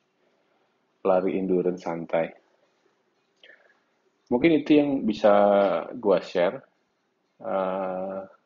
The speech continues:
kemungkinan ini bukan Rincon terakhir yang gue beli sih, karena masih ada Rincon-Rincon lain yang bakal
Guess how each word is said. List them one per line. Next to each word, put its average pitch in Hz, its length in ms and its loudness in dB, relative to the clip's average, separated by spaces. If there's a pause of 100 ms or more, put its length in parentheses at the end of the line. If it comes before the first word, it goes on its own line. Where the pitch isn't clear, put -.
(160)
kemungkinan 104 520 -4 (760)
ini 135 80 2
bukan 110 240 0
Rincon 95 640 -2
terakhir 98 400 0
yang 92 160 -4
gue 85 80 -6
beli 92 240 -4
sih, 98 160 -8
karena 95 240 -8
masih 90 320 -4
ada 87 160 0
Rincon-Rincon 90 560 -6
lain 90 400 -14
yang 92 80 -20
bakal 85 320 -6